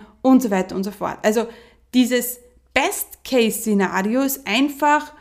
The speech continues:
für mich genau das, was ich jetzt in diesem Moment will.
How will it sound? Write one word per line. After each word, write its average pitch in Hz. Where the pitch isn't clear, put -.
für 247
mich 262
genau 247
das, 277
was 233
ich 269
jetzt 233
in 226
diesem 254
Moment 202
will. 185